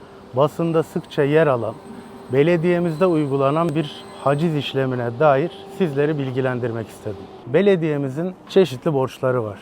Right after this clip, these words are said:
Bunların bir kısmını ödüyoruz, bir kısmını yapılandırdık, bir kısmını öteledik. Ama finansal olarak çok doğru yolda ilerliyoruz. Zaman zaman firmalara olan borçlarımızdan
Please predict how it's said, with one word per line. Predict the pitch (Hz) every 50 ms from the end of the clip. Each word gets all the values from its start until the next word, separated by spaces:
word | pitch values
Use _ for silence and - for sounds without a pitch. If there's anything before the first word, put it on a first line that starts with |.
| - - - - - -
Bunların | 143 165 180 180 175 175 175 170 160
bir | 175
kısmını | - 175 160 - - - 156 160 151
ödüyoruz, | 147 143 131 147 156 156 151 160 156 - - - - - - - - - - - - - -
bir | 143 160 143
kısmını | - - 147 - - - 151 147 151 143 139 139 - - 131 120
yapılandırdık, | 127 135 135 - 156 151 151 147 147 147 143 143 135 131 151 147 - - - - 147
bir | 160 143
kısmını | 131 - 143 127 - - 131 127 117 107 104 -
öteledik. | 139 143 139 - 156 151 147 147 147 131 156 - - - - - - - - - - - - - -
Ama | 180 185 170 143
finansal | - - - 156 165 160 165 160 165 - 139 135
olarak | 165 170 156 135 131 151 160 - - - - - - - - - - -
çok | - - 202 196 - - -
doğru | 156 156 156 160 165
yolda | 160 139 123 120 120 123 160 170 180 - - - -
ilerliyoruz. | 156 156 151 156 151 139 139 131 127 113 95 101 - - - -
Zaman | 113 113 143 160 185 202 220 214
zaman | 196 175 180 175 170 170 175 180 180 180 - -
firmalara | - 160 165 165 175 170 160 151 151 147 143 143
olan | 143 143 143 135 135 135 135
borçlarımızdan | 143 147 139 - - - 151 143 147 147 143 131 127 131 147 139 131 123